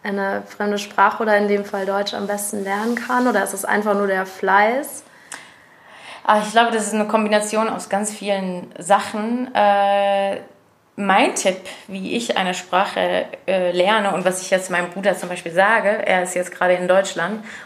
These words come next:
Speaker 2: und er lernt gerade die Sprache. Ich habe
Speaker 1: Okay.
Speaker 2: ihm gesagt, egal was du für einen Text liest, markiere alle Worte, die du nicht verstehst und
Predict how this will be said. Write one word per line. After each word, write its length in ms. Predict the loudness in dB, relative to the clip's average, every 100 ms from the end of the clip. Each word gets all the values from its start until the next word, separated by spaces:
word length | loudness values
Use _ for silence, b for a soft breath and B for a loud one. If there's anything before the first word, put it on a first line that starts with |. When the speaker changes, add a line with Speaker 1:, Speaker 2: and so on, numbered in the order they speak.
| -4
Speaker 2:
und 140 | 2
er 120 | 4
lernt 380 | 6 4 2 -2
gerade 300 | 0 0 -2
die 100 | -6
Sprache. 600 | -10 -4 -2 -2 -2 -2 -4 B B
Ich 160 | -8 -4
habe 20 |
Speaker 1:
Okay. 100 | 0
Speaker 2:
ihm 120 | 0 0
gesagt, 500 | 2 4 2 -2 -8
egal 460 | 0 2 4 4
was 160 | 2 -2
du 80 | -8
für 140 | -8
einen 160 | -8 -4
Text 340 | -6 -6 -6
liest, 560 | -6 -6 -8 -12 -14 -16 -4
markiere 580 | -4 -4 0 2 2 2
alle 300 | 2 2 4
Worte, 320 | 2 2 -2
die 100 | -4
du 140 | -2
nicht 180 | -4 -2
verstehst 720 | -2 -2 -2 -4 -4 -6 -10 -8
und 320 | -8 -6